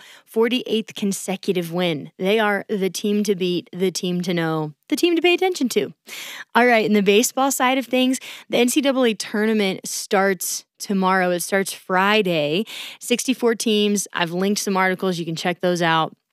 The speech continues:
But then their College World Series in Omaha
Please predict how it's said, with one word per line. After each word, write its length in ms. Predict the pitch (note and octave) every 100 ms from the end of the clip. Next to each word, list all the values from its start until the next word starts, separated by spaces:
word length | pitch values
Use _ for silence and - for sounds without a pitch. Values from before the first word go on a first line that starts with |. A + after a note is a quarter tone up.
| _ _ _ _ -
But 400 | G3+ F3 G3 F3+ - - - - -
then 260 | F#3 A3 G#3
their 280 | G3 A#3+ F#3+ _ - F#3
College 400 | - F#3 F3+ E3+
World 220 | F3 E3
Series 640 | - F#3 E3+ E3 D#3+ - -
in 140 | - F3
Omaha 680 | F#3+ G3+ F#3+ F3+ F3 D#3